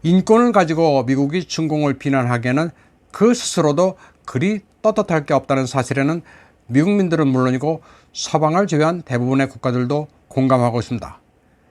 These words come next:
미국은 인권을 내세워 다른 나라를 비판해도 미국 스스로는 비판에서 자유롭다는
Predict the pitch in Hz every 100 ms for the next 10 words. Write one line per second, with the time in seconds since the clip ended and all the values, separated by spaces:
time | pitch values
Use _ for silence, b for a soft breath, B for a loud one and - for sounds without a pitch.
0 | b b b b _ _ _ - 151 170
1 | 226 254 185 170 160 170 160 156 165 170
2 | 170 170 - 139 185 160 135 135 127 123
3 | 123 147 156 b b b - 120 139 196
4 | 196 - - 185 175 208 196 - 151 -
5 | 147 143 160 143 131 131 - 151